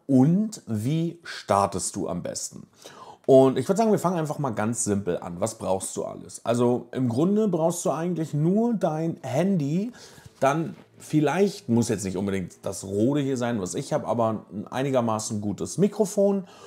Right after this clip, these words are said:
Und ich hab hier so ein Licht. Ich werde das mal kurz hier vom Dings ändern. So. Ähm, das kannst du einfach auf dein Handy draufstecken. Da ist so eine kleine Klemme dran und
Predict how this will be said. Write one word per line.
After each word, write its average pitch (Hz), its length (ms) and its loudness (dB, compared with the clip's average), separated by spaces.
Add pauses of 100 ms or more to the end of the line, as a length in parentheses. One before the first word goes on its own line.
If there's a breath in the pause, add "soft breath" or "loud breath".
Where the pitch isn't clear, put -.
(260 loud breath)
Und 156 360 2
ich 131 160 -6
hab 135 160 -6
hier 131 180 4
so 113 420 2
ein 101 480 -2
Licht. 123 500 -2
Ich 110 120 -14
werde 110 140 -6
das 104 140 -8
mal 101 100 -6
kurz - 320 -12
hier 101 160 -6
vom 87 280 -10 (360)
Dings - 240 -16
ändern. 131 460 -6
So. 113 420 -2 (540 loud breath)
Ähm, 117 340 2
das 127 140 -2
kannst 180 140 0
du 135 40 0
einfach 143 200 -2
auf 113 100 -2
dein 110 180 0
Handy 165 340 0
draufstecken. 127 640 -4
Da 107 80 2
ist 107 140 -6
so 110 80 -2
eine 101 140 0
kleine 95 340 -6
Klemme 170 300 0
dran 139 300 -4
und - 380 -6